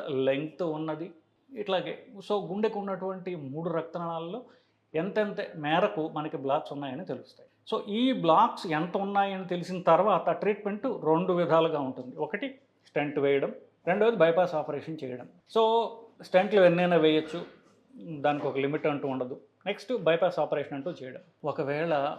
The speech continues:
బైపాస్ ఆపరేషన్ చేయడానికి, చేయించుకోవడానికి పేషెంట్ ఇష్టపడకపోయినా, లేకపోతే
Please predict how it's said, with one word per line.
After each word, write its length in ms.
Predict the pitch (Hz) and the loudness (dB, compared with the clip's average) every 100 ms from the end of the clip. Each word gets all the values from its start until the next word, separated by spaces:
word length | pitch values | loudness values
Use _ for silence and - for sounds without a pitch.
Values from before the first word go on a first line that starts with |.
| - | -8
బైపాస్ 420 | 165 147 151 175 160 | -2 0 2 2 4
ఆపరేషన్ 600 | 151 160 160 156 160 139 143 | 2 2 -2 -4 -8 -8 -4
చేయడానికి, 680 | 143 165 170 170 170 160 - - 151 | 2 2 2 0 -4 -8 -8 -10 -6
చేయించుకోవడానికి 1160 | 151 170 185 180 175 190 185 175 160 151 156 _ - - - 143 | -4 -6 -4 0 2 4 2 -2 -6 -8 -10 _ -14 -12 -6 -2
పేషెంట్ 360 | 143 196 175 | -2 -2 -6
ఇష్టపడకపోయినా, 1040 | 165 127 - 180 185 170 - 175 165 170 - - - | -6 -4 0 4 4 4 2 2 0 -4 -10 -18 -10
లేకపోతే 800 | 131 131 - 170 160 135 131 - | -6 -6 -2 -2 0 -2 -6 -12